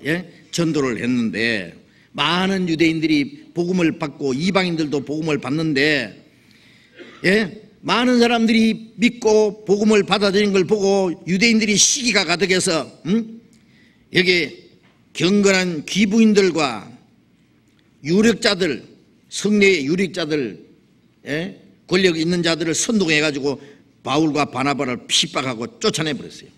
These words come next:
복음 전하지 못하도록. 그래서 쫓겨나면서 두 사도가, 바울과 바나바 두 사람이, 예, 쫓겨나면서 뭘 했어요?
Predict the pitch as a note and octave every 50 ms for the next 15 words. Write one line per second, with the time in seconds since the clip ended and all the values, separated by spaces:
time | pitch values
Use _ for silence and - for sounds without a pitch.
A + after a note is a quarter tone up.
0 | _ _ _ C3+ C3 C#3+ C3+ A#2 B2 A#2 B2 A#2 G2+ A2 G2 G2 G2 G2 F2 F2
1 | E2+ - - _ _ _ _ _ _ _ _ _ _ _ _ _ _ _ _ _
2 | _ _ _ _ _ _ - D3+ C3+ C3 C3+ C3 - E3 B2+ - D#3+ C#3 C3+ C3
3 | C3 B2 B2 C3 A#2+ G2+ - - - - _ _ _ - D3+ D3 D3 C3+ - -
4 | B2+ A#2+ B2 A2+ A#2 G2 - - - - - _ _ _ _ - B2+ B2+ C3+ A#2+
5 | A2+ A#2+ F#2+ B2 A#2 A#2+ A#2+ G#2+ A#2+ A2 - - B2 A2 A2 A#2 G#2+ G#2+ G#2 G#2
6 | G#2 G#2+ G#2 F2+ - - _ _ _ _ _ _ - A#2+ - - D3+ A#2 D3+ D3
7 | C3+ B2+ B2 A#2+ G#2+ - G#2 G2 G2+ G#2 G#2 G#2 - - F#2+ F2